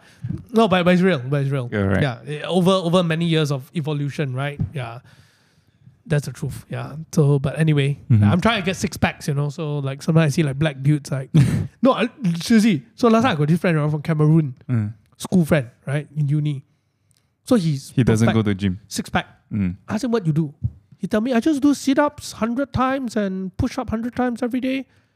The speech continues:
Speaker 1: Then I'm looking at him, I'm thinking to myself, "I have so many friends doing hundred every day. I don't see them." And it's tone muscle, ah, tone, ah,
Speaker 2: Mm.
Speaker 1: tone. Also diet and stuff like that, ah, by the way.
Speaker 2: Mm.
Speaker 1: Yeah.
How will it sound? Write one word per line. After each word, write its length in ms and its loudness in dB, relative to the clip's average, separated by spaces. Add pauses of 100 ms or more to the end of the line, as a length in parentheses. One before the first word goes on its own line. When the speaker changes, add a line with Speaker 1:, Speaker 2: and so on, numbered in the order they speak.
(180)
Speaker 1:
Then 140 -4
I'm 60 -4
looking 260 -6
at 60 -8
him, 140 -4
I'm 120 -6
thinking 240 -4
to 40 -4
myself, 220 -4
"I 40 -4
have 120 -6
so 120 0
many 160 0
friends 200 2
doing 140 2
hundred 380 -2
every 200 -2
day. 140 0
I 100 -6
don't 200 -2
see 120 -4
them." 280 -2 (340)
And 180 0
it's 200 0
tone 280 4
muscle, 340 4
ah, 80 2
tone, 340 2
ah, 100 -6 (100)
Speaker 2:
Mm. 100 4
Speaker 1:
tone. 260 2 (400)
Also 200 2
diet 380 0
and 120 -6
stuff 260 -4
like 100 -8
that, 140 -8
ah, 120 -6
by 120 -8
the 100 -8
way. 220 -8
Speaker 2:
Mm. 380 2
Speaker 1:
Yeah. 220 -12